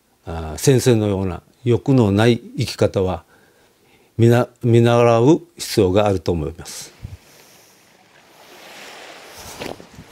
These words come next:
空手を始めて、あ-、ある程度、おー、ち-、えー、自分が強くなったというような、あー、気持ちになって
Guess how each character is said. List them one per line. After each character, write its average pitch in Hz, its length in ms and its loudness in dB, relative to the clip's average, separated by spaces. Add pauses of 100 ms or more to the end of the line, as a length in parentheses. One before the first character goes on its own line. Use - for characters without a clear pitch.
(120)
空 160 260 4
手 156 220 0
を 151 100 4
始 139 240 0
め 135 140 0
て、 117 760 2 (220)
あ-、 - 100 -6 (160)
あ 143 40 4
る 143 80 4
程 113 160 0 (100)
度、 95 80 -2
お 90 600 -4
ー、 - 20 -12
ち-、 - 200 -14 (200)
え 98 360 -6
ー、 - 140 -18
自 107 140 0
分 110 200 0
が 95 160 -2 (640)
強 143 240 4
く - 140 -8 (260)
な 92 120 -2
っ - 20 -18
た - 160 -14
と - 140 -14
い 82 140 -6
う 80 40 -4
よ 78 60 -8
う - 20 -10
な、 78 80 -10
あ - 20 -12
ー、 78 960 -12
気 - 80 -4
持 95 140 0
ち - 80 -14
に 87 180 -2
な 90 80 -4
っ - 20 -12
て - 60 -14